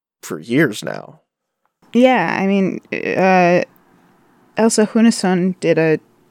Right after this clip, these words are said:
Speaker 2: Dragon Magazine article about accessibility very early in the digital format, uh, of Dragon, um, you know, years and years ago. And, and, and she's still, she's still advocating. She was on, on the panel with me.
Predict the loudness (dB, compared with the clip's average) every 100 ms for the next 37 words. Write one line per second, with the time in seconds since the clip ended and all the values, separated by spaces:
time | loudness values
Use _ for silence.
0 | _ 0 2 2 0 0 -2 -2 -2 0
1 | -2 -2 -2 -2 -4 -10 -12 -4 -2 -2
2 | -4 -6 -6 -4 -4 -2 -4 -4 0 2
3 | 4 4 2 _ _ _ -4 2 6 6
4 | 4 2 0 -2 0 0 2 2 0 -2
5 | -12 -2 -2 0 -2 -4 _ -2 -2 -2
6 | -4 -4 -2 -2 -2 -4 -4 -6 -8 -4
7 | 2 2 4 2 -2 -6 _ _ _ -20
8 | -20 -14 0 2 2 2 2 4 4 4
9 | 2 0 -4 -6 _ -4 -4 -4 -2 -2
10 | -2 0 0 0 2 0 2 2 2 0
11 | -6 -2 0 0 -2 _ -6 -4 0 0
12 | 2 0 2 0 0 -4 -4 -4 -4 -6
13 | -4 0 0 2 2 2 2 0 2 2